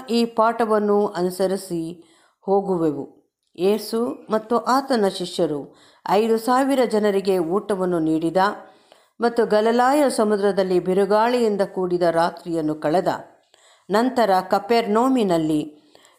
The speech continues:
ಕೆಲವು ಸಮಯ ಕಳೆದಿದ್ದರು. ಅಲ್ಲಿ ಕರ್ತನು ತನ್ನನ್ನು ಕೇಳುವವರು ತಮಗೆ ಕೊಟ್ಟ, ಕೊಟ್ಟಿದ್ದ ರೊಟ್ಟಿ ಮತ್ತು ಮೀನುಗಳ ವಿಷಯವಾಗಿ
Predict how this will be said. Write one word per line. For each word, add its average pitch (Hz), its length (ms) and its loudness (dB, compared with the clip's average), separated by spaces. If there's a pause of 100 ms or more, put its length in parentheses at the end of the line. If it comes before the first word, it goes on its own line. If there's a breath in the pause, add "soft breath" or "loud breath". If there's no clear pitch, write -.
ಕೆಲವು 254 300 4
ಸಮಯ 185 420 2 (180)
ಕಳೆದಿದ್ದರು. 175 840 -4 (220)
ಅಲ್ಲಿ 180 240 2
ಕರ್ತನು 190 640 0
ತನ್ನನ್ನು 175 440 0
ಕೇಳುವವರು 190 720 2 (720 soft breath)
ತಮಗೆ 247 320 2
ಕೊಟ್ಟ, 247 360 -2 (180)
ಕೊಟ್ಟಿದ್ದ 220 380 -2 (320)
ರೊಟ್ಟಿ 196 400 0 (520)
ಮತ್ತು 190 260 -4
ಮೀನುಗಳ 196 540 2
ವಿಷಯವಾಗಿ 165 800 -2